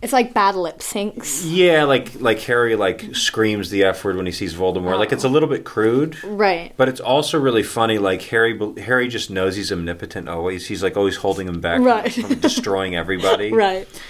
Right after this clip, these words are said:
Speaker 2: And, uh, like, Snape is a woman, actually.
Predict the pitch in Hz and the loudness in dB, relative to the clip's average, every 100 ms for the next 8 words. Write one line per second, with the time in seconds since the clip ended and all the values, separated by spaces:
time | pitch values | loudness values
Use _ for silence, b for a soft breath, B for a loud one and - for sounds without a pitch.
0 | B B B 107 107 101 98 90 - b | B B B 0 2 2 0 -6 -10 b
1 | b b b b - - 95 90 85 82 | b b b b -8 -2 0 0 0 -2
2 | 80 80 78 76 69 64 65 - _ - | -2 -4 -6 -8 -12 -14 -18 -20 _ -6
3 | 104 92 - - 104 107 110 92 87 85 | -2 -2 -2 0 -2 0 -2 -2 -2 -2
4 | 90 98 107 113 90 90 - 104 98 98 | -2 -4 -6 -8 -6 -6 -4 -2 -2 -4